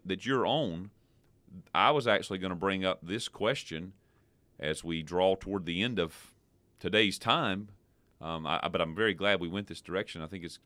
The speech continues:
helpful. What are some, who, who would be some examples that could get,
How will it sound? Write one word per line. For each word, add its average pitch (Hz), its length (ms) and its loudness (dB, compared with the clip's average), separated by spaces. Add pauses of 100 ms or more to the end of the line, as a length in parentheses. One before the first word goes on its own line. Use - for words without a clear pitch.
(160)
helpful. 107 400 -6 (720)
What 131 140 2
are 156 40 4
some, 156 200 -2
who, 165 340 0
who 185 120 4
would 220 160 0
be 180 120 0
some 123 300 -2
examples 92 1080 0 (460)
that - 300 0
could 110 200 -4
get, 151 200 2